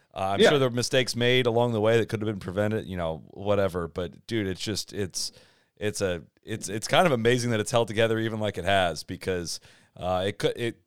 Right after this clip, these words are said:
Speaker 1: a few players
Speaker 2: Yes.
Speaker 1: away from the, the dam really, really breaking, I think. And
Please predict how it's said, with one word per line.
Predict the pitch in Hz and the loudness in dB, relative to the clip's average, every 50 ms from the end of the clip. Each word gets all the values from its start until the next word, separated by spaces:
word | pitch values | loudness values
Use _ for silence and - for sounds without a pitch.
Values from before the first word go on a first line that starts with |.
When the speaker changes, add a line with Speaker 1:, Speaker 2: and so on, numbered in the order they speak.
| _ _ | _ _
Speaker 1:
a | - | -14
few | - - 151 156 | -8 -6 -6 -6
players | - - 147 135 127 117 | 2 6 6 6 6 6
Speaker 2:
Yes. | 113 107 | 2 4
Speaker 1:
away | 113 110 107 | 4 4 2
from | - 104 95 | 2 -2 0
the, | 98 95 87 | 0 0 0
the | - - 92 | -2 -6 -6
dam | 82 101 98 92 92 90 87 87 | 0 0 0 2 0 -2 -4 -6
really, | 87 90 98 107 110 104 92 85 | -6 -2 0 0 0 0 0 -2
really | 80 82 87 85 82 80 | -4 -4 -4 -4 -4 -2
breaking, | 73 92 87 85 - - 85 82 | -2 -2 -4 -2 -4 -6 -6 -6
I | 82 80 | -6 -6
think. | - - 87 82 76 - 85 | -4 -6 -8 -8 -8 -10 -12
And | 80 78 76 | -12 -12 -14